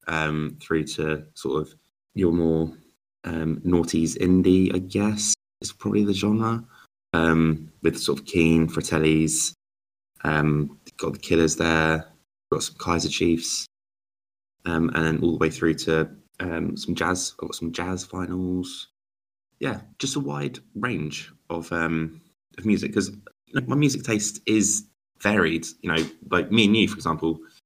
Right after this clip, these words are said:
when we have discussions, we have discussions from Evanescence through to classical music. Like, we just, it's just something that we both love.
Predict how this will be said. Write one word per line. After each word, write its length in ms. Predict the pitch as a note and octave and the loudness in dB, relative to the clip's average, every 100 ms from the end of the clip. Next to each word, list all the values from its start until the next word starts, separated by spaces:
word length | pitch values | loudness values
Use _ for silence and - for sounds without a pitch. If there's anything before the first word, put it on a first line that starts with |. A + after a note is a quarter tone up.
| _ _ _ _ - | _ _ _ _ -2
when 160 | A2+ | 2
we 60 | B2 | 4
have 120 | G#2+ | 2
discussions, 480 | F#2 - F#2 E2 D#2+ | -4 -2 -2 -2 -4
we 40 | F2+ | -4
have 100 | F2+ | -4
discussions 540 | - F#2+ F#2 E2+ D#2+ | -2 -2 -2 -6 -6
from 460 | - E2+ D#2+ E2 - _ _ _ | -2 0 0 -2 -6 _ _ _
Evanescence 760 | G#2 G2+ G#2+ G2+ D2 C#2 - - _ _ - | -2 0 0 -2 -2 -4 -8 -14 _ _ 0
through 140 | F#2 | 0
to 100 | - | 0
classical 360 | - F2 - E2 | -2 -4 -2 -2
music. 480 | F2 D#2+ - - - _ _ _ _ - | -2 -4 -10 -18 -20 _ _ _ _ -4
Like, 180 | F2+ F#2+ | -2 0
we 100 | G2+ | -2
just, 500 | G#2+ G#2+ - - - _ _ - - | -2 -6 -8 -10 -12 _ _ -20 -16
it's 160 | - | -14
just 200 | - G#2+ | -10 -8
something 300 | A2 G#2 F2 | -8 -6 -8
that 200 | - F2 - | -6 -8 -8
we 60 | |
both 320 | E2+ F2 E2 _ _ _ | -8 -8 -10 _ _ _
love. 520 | G2 G2 E2 - - | -12 -10 -10 -12 -18